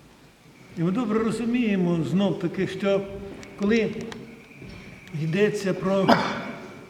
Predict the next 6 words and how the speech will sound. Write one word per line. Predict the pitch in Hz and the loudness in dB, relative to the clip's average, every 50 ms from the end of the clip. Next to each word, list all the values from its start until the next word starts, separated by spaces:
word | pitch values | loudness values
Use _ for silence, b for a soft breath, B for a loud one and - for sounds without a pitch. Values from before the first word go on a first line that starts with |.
| - - - - - - - - | -18 -16 -16 -16 -16 -12 -2 2
обов'язок | 175 165 165 208 240 233 196 190 208 208 - - 196 190 196 | 4 6 8 8 8 8 6 4 2 2 2 2 0 2 2
любові, | 185 165 185 160 151 156 214 247 240 226 202 135 147 160 165 151 - - - - - - - - - - - - - - - - - - - - - - - - - - - - - - - - - - - - - - 185 190 - - - - - - - - - - - - - - - - | 4 4 4 2 2 2 2 4 4 4 4 2 2 0 0 0 -2 -6 -10 -14 -14 -14 -14 -16 -16 -16 -16 -18 -18 -20 -20 -20 -20 -20 -20 -20 -20 -20 -20 -20 -20 -20 -18 -18 -18 -18 -18 -20 -20 -20 -20 -20 -20 -20 -20 -20 -20 -20 -20 -20 -20 -20 -20 -20 -20 -20 -20 -20 -20 -20 -8 -2
будь-який | 160 165 226 240 165 214 233 226 233 226 226 190 | 2 4 4 4 4 4 2 0 2 0 -2 -2
тягар | - - 180 135 143 170 165 - | 0 0 0 2 2 0 0 0
стає | - - 165 151 147 165 | -2 -4 -2 0 0 2
легким, | 160 156 147 - - - 175 175 165 135 | 2 0 -2 -4 -6 -4 -4 -4 -4 -4